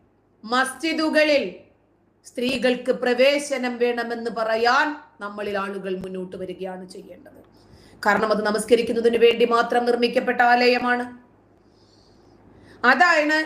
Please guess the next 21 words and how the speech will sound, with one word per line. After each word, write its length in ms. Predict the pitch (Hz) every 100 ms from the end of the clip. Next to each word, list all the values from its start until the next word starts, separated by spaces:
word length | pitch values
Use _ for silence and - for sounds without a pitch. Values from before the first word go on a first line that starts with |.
| 311 233
ആത്മീയ 460 | 240 254 269 269
നേതാക്കൾ 520 | 247 240 240 233 233
ശ്രദ്ധിക്കേണ്ടത്. 760 | 214 233 202 202 202 175 - - - _ _ _ _ _
ഇന്ത്യയിലെ 640 | 226 254 302 330 330 330 320 285
വിവാഹപ്രായത്തിനു 1000 | 262 311 320 320 311 311 311 294 302 302
വേണ്ടി 300 | 294 302 294 - 277
സംസാരിക്കുന്നതിനു 920 | 269 302 294 294 294 285 285 285 285
മുമ്പ് 360 | 277 294 311 311 330 311 - _ _ _ _ -
പ്രവാചകന്റെ 800 | 220 233 311 320 320 311 302 285
വിവാഹപ്രായം 880 | 285 269 285 285 285 277 277 277 269
എന്തായിരുന്നു 580 | 269 277 277 269 262 269 254
എന്ന-, 280 | 262 254 247
എന്നതിനെ 320 | 254 262 254
കുറിച്ച് 300 | 254 240 254 247
ചർച്ച 220 | 240 269 247
ചെയ്യാൻ 320 | 247 254 269 196 - _ _ _ 233
എന്തേ 220 | 254 294 302
നമ്മുടെ 220 | 262 254 240
നാട്ടിൽ 300 | 240 233 233
ആർക്കും 260 | 214 233
സാധിക്കാതെ 680 | - 226 220 214 233 220